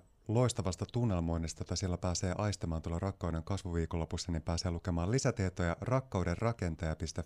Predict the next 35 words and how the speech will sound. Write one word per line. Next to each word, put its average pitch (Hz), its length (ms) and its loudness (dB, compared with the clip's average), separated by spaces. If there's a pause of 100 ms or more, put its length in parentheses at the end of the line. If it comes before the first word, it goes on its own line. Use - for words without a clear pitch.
(100)
fi 92 140 0 (360)
nettisivustolta, 87 840 -2
ja 80 60 0
sitä 101 200 -2
kautta 85 260 -4
pääsee 90 300 0
myöskin 90 240 -2
tutustumaan 110 580 0
itse - 240 -2
ohjelmaan 117 540 2
tarkemmin, 110 400 2
minkälaisia 98 500 2
teemoja 87 420 0
siellä 85 180 -2
minäkin 90 360 -2
päivänä 82 340 0
on 80 120 -2
käsittelyssä. 92 760 -2 (380)
Pääsee 104 320 6
tutustumaan 82 520 0
myöskin 82 280 0
ohjaajiin, 98 580 4
jotka 85 240 0
ovat 85 280 0
paikan 85 340 0
päällä 80 240 2
siellä 78 280 -2 (320)
kertomassa 110 540 2
ja 90 80 0
valottamassa 92 560 0
ja 85 120 -2
antamassa 87 400 -2
inspiraatiota 82 680 0
näistä 80 280 -2
aiheista. 80 500 -2